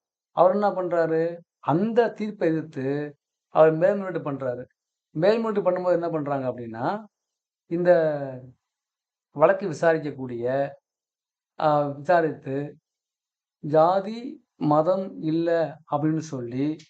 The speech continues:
சான்றிதழ் வழங்கணும் அப்படின்னு உத்தரவிட்டிருக்காங்க. அது மட்டும் இல்லாம, ஜாதி, ஜாதி,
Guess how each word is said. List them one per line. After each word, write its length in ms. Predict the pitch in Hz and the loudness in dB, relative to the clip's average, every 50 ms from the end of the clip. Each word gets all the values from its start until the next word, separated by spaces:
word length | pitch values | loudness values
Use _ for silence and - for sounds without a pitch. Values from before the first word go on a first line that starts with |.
| _ - - _ _ - - _ _ _ | _ -20 -20 _ _ -20 -20 _ _ _
சான்றிதழ் 480 | - 156 160 180 180 170 180 180 156 143 | 4 6 6 6 2 0 -2 -2 0 0
வழங்கணும் 560 | 143 147 156 151 147 139 139 139 139 131 117 113 _ _ _ _ _ _ _ - | -2 -2 -2 -4 -4 -4 -4 -4 -6 -6 -8 -12 _ _ _ _ _ _ _ -4
அப்படின்னு 280 | 139 135 - 170 160 | -4 -2 0 -2 0
உத்தரவிட்டிருக்காங்க. 540 | - 160 151 139 127 135 123 127 113 110 - _ _ _ _ _ _ _ _ _ _ _ _ _ _ _ _ _ _ - | 2 2 0 0 -4 -6 -8 -10 -12 -12 -16 _ _ _ _ _ _ _ _ _ _ _ _ _ _ _ _ _ _ 0
அது 180 | 147 160 185 202 | 2 2 2 2
மட்டும் 300 | 208 202 175 202 190 175 | 0 0 -2 -2 -2 -2
இல்லாம, 340 | 160 147 143 135 123 113 117 123 139 156 165 165 165 - _ _ _ _ _ _ _ _ _ - | -2 -2 -2 -6 -6 -8 -8 -8 -6 -6 -6 -8 -12 -18 _ _ _ _ _ _ _ _ _ -10
ஜாதி, 380 | 143 135 151 160 180 190 202 202 202 196 185 | 0 4 6 6 6 4 2 -2 -4 -6 -6
ஜாதி, 380 | 156 156 156 160 180 190 202 | -2 0 0 0 0 0 -2